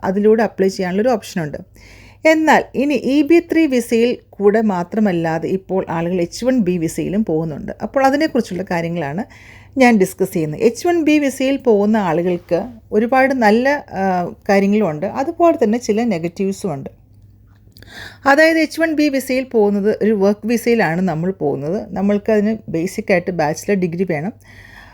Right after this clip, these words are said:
ബാച്ചിലർ ഡിഗ്രി ഉണ്ട്, നമ്മൾക്കൊരു വർക്ക് വിസയുണ്ട്. നമ്മൾ യു എസിൽ ഇപ്പോൾ ഒരുപാട് ഏജൻസീസൊക്കെ എച്ച് വൺ ബി വിസയ്ക്ക് വേണ്ടിയിട്ട് പ്രോസസ്സിങ് ചെയ്യാനായിട്ട് ഹെൽപ്പ് ചെയ്യുന്നുണ്ട്. മാക്സിമം ഒരു സിക്സ്റ്റി to നയൻറ്റി ഡേയ്സിനുള്ളിൽ നമ്മൾക്ക് യു എസിൽ എത്താൻ പറ്റും എന്നുള്ളതാണ്. എല്ലാ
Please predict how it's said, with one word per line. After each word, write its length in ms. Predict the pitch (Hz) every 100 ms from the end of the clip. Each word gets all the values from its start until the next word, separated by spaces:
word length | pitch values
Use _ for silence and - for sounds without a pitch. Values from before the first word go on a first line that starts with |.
| - -
ബാച്ചിലർ 360 | 220 247 320
ഡിഗ്രി 300 | 277 262 302
ഉണ്ട്, 280 | 302 214 202
നമ്മൾക്കൊരു 540 | 233 220 196 196 214 208
വർക്ക് 340 | 190 190 208
വിസയുണ്ട്. 480 | 220 220 190 175 185
നമ്മൾ 220 | 175 185
യു 180 | 190 185
എസിൽ 280 | 196 - 202
ഇപ്പോൾ 180 | 190 220
ഒരുപാട് 340 | 214 247 254
ഏജൻസീസൊക്കെ 680 | 220 196 220 226 214 190 185
എച്ച് 180 | 175 -
വൺ 140 | 196
ബി 140 | 175 185
വിസയ്ക്ക് 640 | 165 - 214 - - -
വേണ്ടിയിട്ട് 340 | 185 170 170 220
പ്രോസസ്സിങ് 540 | 185 175 190 - 220
ചെയ്യാനായിട്ട് 580 | 196 151 160 151 - 285
ഹെൽപ്പ് 280 | - 175 175
ചെയ്യുന്നുണ്ട്. 400 | 220 156 147 131 - - - - - -
മാക്സിമം 520 | 254 277 - 370 359
ഒരു 120 | 320
സിക്സ്റ്റി 380 | 311 254 - 302
to 120 | 302
നയൻറ്റി 280 | 277 240 254
ഡേയ്സിനുള്ളിൽ 500 | 247 254 254 240 233
നമ്മൾക്ക് 360 | 208 190 190 208
യു 120 | 180
എസിൽ 200 | 190 202
എത്താൻ 300 | 180 202 208
പറ്റും 340 | 165 - 214 -
എന്നുള്ളതാണ്. 460 | 185 208 208 190 180
എല്ലാ 340 | 175 208 233